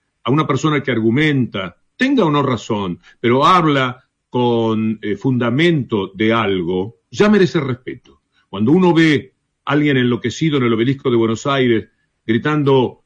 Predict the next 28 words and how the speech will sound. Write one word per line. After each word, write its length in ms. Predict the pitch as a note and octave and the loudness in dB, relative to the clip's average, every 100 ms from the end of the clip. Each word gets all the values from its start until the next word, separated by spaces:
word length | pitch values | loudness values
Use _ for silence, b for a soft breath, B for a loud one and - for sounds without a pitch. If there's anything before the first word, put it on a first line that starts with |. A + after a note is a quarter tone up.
| _ | _
"El 380 | A#2 A#2 A#2+ A2+ | 0 2 4 2
barbijo 520 | C3 B2+ D#3+ D3 C3+ | 2 2 2 0 0
no 120 | B2+ | -2
sirve, 420 | - E3+ D#3 B2 | 2 2 4 2
la 100 | A#2+ | 0
pandemia 680 | A#2+ C3 D3 D3+ C3+ B2 A#2+ | 0 0 0 0 0 -2 -2
no 140 | B2 C3 | 0 0
está, 480 | - F3+ E3 C3 A#2 | 0 0 0 0 2
el 200 | B2 C3 | 2 4
virus 340 | E3 D3 B2+ | 4 4 2
es 160 | C#3+ C3+ | 0 0
una 140 | B2 | 0
mentira, 680 | A#2 A#2 - F3 C#3 A#2+ G#2 b b b | 0 -2 2 2 4 0 -2 b b b
nos 200 | C3 C3 | -2 0
están 240 | C#3+ D#3+ C#3+ | 0 0 0
quitando 460 | C#3+ A#2 D3+ C3 | 0 0 0 2
la 100 | B2+ | 2
libertad 640 | A#2+ C3 B2 - F3 C3+ A2+ | 2 2 2 0 2 2 0
porque, 420 | A#2 - A#2+ G#2 b b | -4 2 2 2 b b
eh, 160 | A2 A#2+ | -2 0
no 140 | D#3 | 0
nos 120 | D3 | 0
permiten, 720 | C3 B2+ D3+ D#3 - B2 A2 - _ | 0 0 2 0 2 2 2 -4 _
eh, 460 | - A#2 A2 G#2+ G#2 | -2 2 2 2 0
salir 360 | G2+ C3 D3 D3 | 0 0 2 2
a 60 | |
la 160 | B2 A2 | 2 0
calle, 600 | E3+ D#3+ A#2 A#2 G#2+ G2+ | 0 2 0 2 0 -2